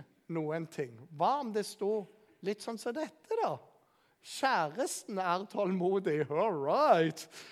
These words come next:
Og det er det ofte. <laughs> Kjære-, kjæresten er velvillig. OK!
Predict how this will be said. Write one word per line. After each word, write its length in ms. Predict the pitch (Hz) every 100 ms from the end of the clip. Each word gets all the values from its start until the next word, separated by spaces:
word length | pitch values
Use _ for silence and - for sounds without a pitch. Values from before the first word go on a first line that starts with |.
| - -
Og 60 | 170
det 80 | 208
er 380 | 196 175 311 320
det 80 |
ofte. 460 | 214 - - - 190 180 - 262 254 269 262
<laughs> 720 | 226 208 185 160 - - - -
Kjære-, 560 | 180 170 156 170 160
kjæresten 460 | - 170 170 - 320
er 60 | 277
velvillig. 460 | 233 180 196 185 156
OK! 380 | 226 381 -